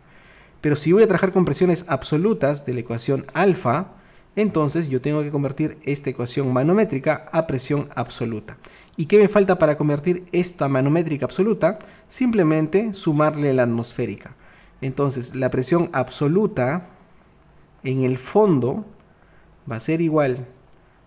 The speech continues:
a la manométrica, que es veintinueve mil novecientos punto ochenta y ocho, más la atmosférica, que es ciento un mil trescientos veinticinco pascales. Y esto es igual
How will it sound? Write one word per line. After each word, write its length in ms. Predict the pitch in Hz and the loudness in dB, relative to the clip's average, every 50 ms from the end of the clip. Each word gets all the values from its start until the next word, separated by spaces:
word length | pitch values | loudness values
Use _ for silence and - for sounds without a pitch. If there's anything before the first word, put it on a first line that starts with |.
| _ - | _ -8
a 60 | 113 | -4
la 100 | 120 120 | -2 0
manométrica, 840 | 120 120 123 127 127 127 139 175 196 190 147 120 123 143 160 175 170 - | 0 2 2 2 2 2 2 2 2 0 -2 -4 -4 -4 -4 -6 -8 -8
que 100 | - 123 | -8 -8
es 100 | 123 127 | -6 -4
veintinueve 480 | 127 117 120 120 123 123 123 123 123 | -4 -4 -4 -4 -6 -4 -4 -2 -2
mil 240 | 127 139 156 151 135 | 0 0 0 0 0
novecientos 840 | 120 117 113 113 120 123 - - 160 170 165 135 - 117 120 123 | 0 0 -2 -2 -4 -4 -2 0 0 0 0 -2 -4 -8 -10 -10
punto 500 | - _ - 156 156 147 135 - 120 117 - | -14 _ -4 -2 -2 -2 -2 -4 -6 -8 -8
ochenta 520 | - 117 110 - - 120 123 120 135 139 | -8 -8 -8 -6 -6 -6 -4 -2 -2 0
y 100 | 160 196 | 2 2
ocho, 420 | 202 170 - - - 131 180 190 190 - - - _ _ _ _ _ _ _ _ - - - _ _ _ | 2 2 0 -4 -4 -4 -4 -6 -8 -12 -18 -20 _ _ _ _ _ _ _ _ -20 -20 -20 _ _ _
más 680 | - 156 170 185 180 175 185 185 - - - - - - - | 0 4 4 4 4 4 2 -2 -4 -6 -8 -10 -14 -10 -6
la 160 | 139 131 135 | -4 -2 -2
atmosférica, 800 | 131 143 143 151 156 147 - - 214 170 127 120 - 120 120 123 - - - - - - | 0 0 0 0 0 0 0 2 2 2 2 -2 -4 -8 -12 -12 -14 -20 -20 -20 -20 -10
que 220 | - 127 127 135 | -6 -4 -2 -2
es 180 | 139 135 - - | -4 -4 -8 -14
ciento 540 | - - - - - 139 135 135 139 - 208 | -14 -14 -10 -8 -4 -4 -4 -2 0 0 2
un 120 | 208 180 | 2 4
mil 300 | 147 147 147 147 160 180 175 - - - - - - - - - - - _ - _ | 2 2 2 2 0 -2 -6 -10 -18 -20 -20 -20 -20 -20 -20 -20 -20 -20 _ -16 _
trescientos 800 | - 113 - - - 151 151 151 143 143 143 139 139 - - 135 | -12 -10 -10 -6 -4 -2 0 0 0 -2 -2 -4 -4 -6 -6 -4
veinticinco 920 | 147 160 165 156 - 143 - - 143 143 135 131 - 139 139 139 139 - - - | -2 -2 -2 -2 -4 -8 -6 -4 -2 -2 -2 -2 -2 -2 -4 -4 -4 -10 -16 -10
pascales. 800 | - - 139 - - - - - - - - - - - - - - - - - - - - | -10 -8 -8 -8 -8 -8 -8 -8 -8 -10 -14 -18 -18 -20 -20 -20 -20 -20 -20 -20 -20 -10 -4
Y 140 | 151 147 147 | 0 0 2
esto 240 | 143 139 143 - 139 | 0 0 -2 -4 -4
es 100 | 147 - | -2 0
igual 400 | 220 202 165 156 160 175 190 | 2 4 4 4 2 2 -2